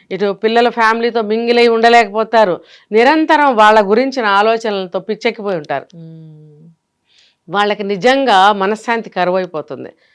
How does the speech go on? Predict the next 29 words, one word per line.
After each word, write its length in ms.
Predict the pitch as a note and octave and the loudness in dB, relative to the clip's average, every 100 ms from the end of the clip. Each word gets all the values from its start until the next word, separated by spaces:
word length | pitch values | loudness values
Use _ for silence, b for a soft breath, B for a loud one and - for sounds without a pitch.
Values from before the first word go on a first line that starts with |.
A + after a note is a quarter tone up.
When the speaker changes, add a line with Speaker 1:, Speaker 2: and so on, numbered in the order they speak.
| _ _ | _ _
Speaker 1:
తిండి, 380 | A3+ A#3 A3+ A3 | -2 0 0 0
నిద్ర 300 | G3+ F#3 G#3+ G3+ F#3 F3+ E3+ D3+ | -2 -4 0 2 4 2 0 -6
అసహించం 540 | E3 F#3 A#3 B3 G3+ | -4 -4 -4 -4 -6
అనమాట 360 | D#3 D3 C#3+ D3 | -6 -10 -14 -12
వాళ్ళకి. 360 | C#3 C#3 C#3 - b b | -10 -10 -12 -18 b b
ఏంటి 320 | G#3 B3+ C#4 C4+ | -2 0 -2 -4
నా 180 | G#3 | -6
స్థితి, 420 | F#3+ - F#3+ G3+ F3 | -6 -8 -8 -8 -8
నా 140 | F3+ | -8
బ్రతుకేంటి, 640 | E3 F3+ F#3 A3 G#3 F#3 | -4 -6 -4 -6 -6 -6
Speaker 2:
మ్మ్. 60 | F3 | -10
Speaker 1:
నాకెవరూ 420 | E3+ F3+ F3 G3 | -8 -6 -6 -6
Speaker 2:
మ్మ్. 80 | G3 | -4
Speaker 1:
లేరు 200 | F#3 F#3 | -4 -4
అనే 180 | F3 D#3+ | -8 -6
బాధ. 260 | D3+ D#3 | -4 -2
Speaker 2:
మ్మ్. 600 | D3+ - _ - D#3+ D#3 | -4 -6 _ -20 -20 -12
Speaker 1:
తర్వాత 400 | F3+ G3+ G#3 G3+ F#3 F#3 F3 E3+ - | -4 2 0 2 0 2 2 -2 -6
ఫిజికల్‌గా 580 | G#3 A3+ B3+ B3 A#3 G#3 | -8 -2 0 2 2 0
ఎప్పుడైనా 360 | G3 F#3+ F#3+ | -2 -6 -4
నీడ్ 260 | F#3 F#3+ G3+ | -4 -4 -4
అనిపిస్తే 500 | F3+ F3+ E3+ - E3+ | -6 -8 -12 -8 -8
నా 200 | E3+ E3 E3 | -8 -12 -12
ఏ-, 340 | E3+ E3+ E3+ D#3+ | -8 -8 -8 -10
ఏం 240 | E3 F#3 G#3 | -10 -10 -6
చేయాలి 320 | G#3 G3 E3+ | -4 -2 -4
అని 140 | D#3+ D#3 | -6 -10
అర్థం 320 | D3+ C#3+ F#3 | -10 -10 -10
కాదు. 380 | D#3+ D3 C#3+ | -10 -10 -12